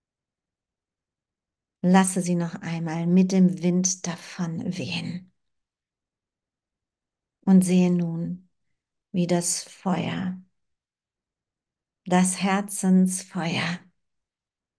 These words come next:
Reinigung schafft und Klarheit für dein eigenes wahres Sein. Wie, wo möchtest du wieder deinen Platz einnehmen?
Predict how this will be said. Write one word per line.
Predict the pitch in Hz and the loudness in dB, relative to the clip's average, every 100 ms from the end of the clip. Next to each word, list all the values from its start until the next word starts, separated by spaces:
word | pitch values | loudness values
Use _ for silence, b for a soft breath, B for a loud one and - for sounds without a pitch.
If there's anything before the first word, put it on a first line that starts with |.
| _ _ _ _ _ _ _ - | _ _ _ _ _ _ _ -6
Reinigung | 160 180 208 214 208 202 | 2 4 6 6 4 0
schafft | 185 - 180 - - | 0 -2 -4 -6 0
und | 196 185 - | 2 2 -2
Klarheit | - 190 190 196 185 165 175 | -2 0 0 -4 -4 -4 -4
für | - 202 | -2 -2
dein | 185 185 185 185 | 2 4 4 2
eigenes | 202 208 220 214 208 214 208 | -2 0 2 2 2 0 -2
wahres | 180 165 175 185 185 190 185 | -2 -2 -2 -2 -2 -4 -4
Sein. | 170 170 165 160 170 185 - _ _ _ _ _ _ _ _ _ _ _ _ _ _ _ _ _ _ _ _ _ _ _ _ _ _ _ _ _ - | -4 -4 -4 -6 -6 -8 -12 _ _ _ _ _ _ _ _ _ _ _ _ _ _ _ _ _ _ _ _ _ _ _ _ _ _ _ _ _ -4
Wie, | 180 196 226 226 214 | 0 4 4 2 0
wo | 180 185 202 202 | -2 -2 0 2
möchtest | 180 196 - 185 185 180 | 4 4 0 -8 -8 -8
du | 175 | -8
wieder | 165 - 180 - _ _ | -8 -8 -8 -10 _ _
deinen | 175 180 196 202 202 | 0 2 4 4 0
Platz | - 185 185 - | -2 -4 -4 -8
einnehmen? | - 175 175 180 185 196 185 | -10 -10 -6 -4 -4 -4 -10